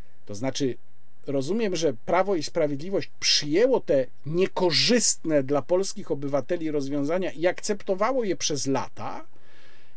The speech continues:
i teraz nagle dopiero, kiedy jest problem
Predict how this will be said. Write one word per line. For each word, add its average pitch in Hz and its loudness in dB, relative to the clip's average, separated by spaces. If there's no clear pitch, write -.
i 160 -2
teraz 330 4
nagle 233 2
dopiero, 320 4
kiedy 180 -2
jest 165 -2
problem 196 4